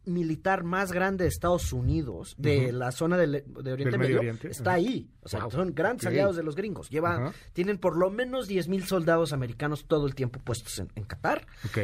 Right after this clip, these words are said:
Speaker 1: Y ti-, y son, eh, de los principales productores de gas natural en el
Speaker 2: Del
Speaker 1: mundo.
Speaker 2: mundo.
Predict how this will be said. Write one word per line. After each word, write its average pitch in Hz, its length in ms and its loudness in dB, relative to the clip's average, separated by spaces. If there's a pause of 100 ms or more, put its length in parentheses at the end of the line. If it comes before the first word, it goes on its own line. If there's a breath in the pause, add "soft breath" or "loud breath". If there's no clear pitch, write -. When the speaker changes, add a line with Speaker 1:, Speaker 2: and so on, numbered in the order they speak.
Speaker 1:
Y 143 80 -2
ti-, 156 240 -12
y 147 80 -4
son, 196 440 2
eh, 143 600 2
de 147 120 -2
los 143 120 0
principales 160 400 0
productores 143 420 0
de 127 120 0
gas 143 200 2
natural 135 560 0 (500 loud breath)
en 143 120 -6
el 110 80 -4
Speaker 2:
Del 156 100 4
Speaker 1:
mundo. 156 120 6
Speaker 2:
mundo. 160 320 0